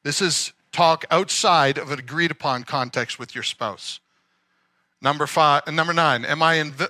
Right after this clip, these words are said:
inventing reasons to get together with this person? Number ten, am I arranging secret meetings to see this person? Number eleven, have I begun to touch this person in ways that I would not if others were around?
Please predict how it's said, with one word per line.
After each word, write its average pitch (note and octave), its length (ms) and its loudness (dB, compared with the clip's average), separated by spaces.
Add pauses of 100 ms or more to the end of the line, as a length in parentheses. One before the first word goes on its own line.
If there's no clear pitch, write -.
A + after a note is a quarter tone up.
(140)
inventing F3 540 0
reasons D#3+ 480 -2
to D3 100 -6
get C#3 160 -2
together C#3+ 340 0
with A2 140 -12
this C3 160 -8
person? A#2 420 -6
Number C#3 180 -6
ten, C#3 440 -2 (440)
am C#3+ 80 -2
I E3+ 140 6
arranging E3+ 440 0
secret G3 420 -4
meetings F3 720 -4 (140)
to - 80 -10
see A#3 240 0
this D3+ 200 -2
person? G2 480 -10
Number B2+ 200 -4
eleven, C3+ 440 0 (480)
have C#3 120 -2
I D#3+ 120 6
begun D#3+ 320 0
to C#3 80 -6
touch E3+ 320 -2
this C#3+ 160 -6
person B2 400 -6
in B2+ 160 -8
ways C3+ 440 0 (680)
that C3+ 160 2
I C#3 120 6
would C#3 300 -4
not C3+ 520 0 (100)
if - 160 -12
others B2+ 640 -2 (220)
were A2+ 240 -4
around? G#2 420 -8